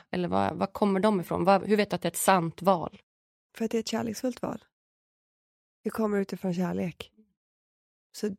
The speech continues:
Speaker 2: det är klart att det kan vara intuition också. Instinkt. Det
Speaker 1: Mm.
Speaker 2: har vi ju i oss. Men det får mig att känna mig bra. Och livet är en inre upplevelse. Även om vi tror att vi ser en vacker blomma, så är det ändå känslan vi får av blomman. Eller vi tror att vi blir kära.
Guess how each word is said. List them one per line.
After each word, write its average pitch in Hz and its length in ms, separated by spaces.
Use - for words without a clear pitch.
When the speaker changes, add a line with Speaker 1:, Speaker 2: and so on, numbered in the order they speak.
Speaker 2:
det 208 120
är 208 120
klart 196 340
att 185 80
det 185 180
kan 185 160
vara 175 120
intuition 165 560
också. 202 400
Instinkt. 170 800
Det 202 100
Speaker 1:
Mm. 175 100
Speaker 2:
har 175 140
vi 165 120
ju 170 80
i 185 220
oss. - 280
Men 190 520
det 202 120
får 208 200
mig 196 120
att 170 60
känna 175 300
mig 165 200
bra. 175 360
Och 180 340
livet 185 320
är 175 140
en 170 80
inre 185 380
upplevelse. 165 840
Även 165 260
om 165 100
vi 165 100
tror 175 360
att - 140
vi 175 40
ser 165 240
en 170 100
vacker 160 260
blomma, 170 440
så - 120
är 175 60
det 180 60
ändå 170 120
känslan 175 560
vi 185 100
får 180 140
av - 120
blomman. 185 360
Eller 175 120
vi 165 100
tror 170 180
att 165 100
vi 170 60
blir 160 160
kära. 175 460